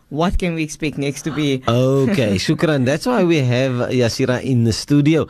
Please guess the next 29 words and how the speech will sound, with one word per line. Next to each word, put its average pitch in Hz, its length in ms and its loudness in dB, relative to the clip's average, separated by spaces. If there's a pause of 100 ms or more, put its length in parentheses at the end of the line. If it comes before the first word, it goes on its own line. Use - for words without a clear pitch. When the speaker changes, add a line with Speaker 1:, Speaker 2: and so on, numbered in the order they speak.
(180)
Speaker 2:
So 180 220 0
as 214 300 -2
we 302 100 2
said 202 260 0
to 185 100 2
our 156 120 2
listeners, 135 360 0
do 147 160 0
stay 190 180 0
tuned. 165 220 0
We're 147 80 4
going 147 180 0
to 214 140 0
have, 156 260 0
try 156 200 -2
and 147 100 0
get 131 140 0
a 147 40 2
debate 117 520 0
going 117 340 0 (260)
around 123 540 0
the 120 220 0
proposed 127 560 0
amendments 123 720 0
to 127 100 0
the 113 100 2
Provincial 107 540 0
Education 107 640 0
Act. 113 220 -2